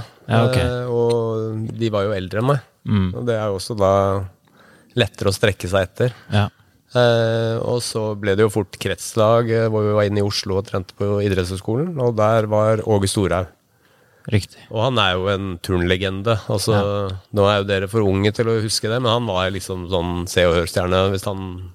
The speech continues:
Speaker 2: gjorde et eller annet, så sto det i Se og Hør, og han var jo på T V, og de viste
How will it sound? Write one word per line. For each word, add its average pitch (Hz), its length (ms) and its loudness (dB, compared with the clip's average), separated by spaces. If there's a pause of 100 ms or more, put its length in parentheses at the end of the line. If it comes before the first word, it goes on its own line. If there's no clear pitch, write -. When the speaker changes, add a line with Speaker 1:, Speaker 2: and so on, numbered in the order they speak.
Speaker 2:
gjorde 95 280 4
et 87 100 0
eller 98 80 2
annet, 95 100 0
så 110 100 0
sto 98 140 -2
det 95 140 0
i - 20 -4
Se 101 80 2
og 92 140 2
Hør, 120 240 4
og 117 100 4
han 104 140 2
var 95 160 0
jo 92 80 -8
på 90 60 -4
T 101 100 0 (100)
V, 92 120 -6
og 101 80 -2
de 98 100 2
viste 92 400 0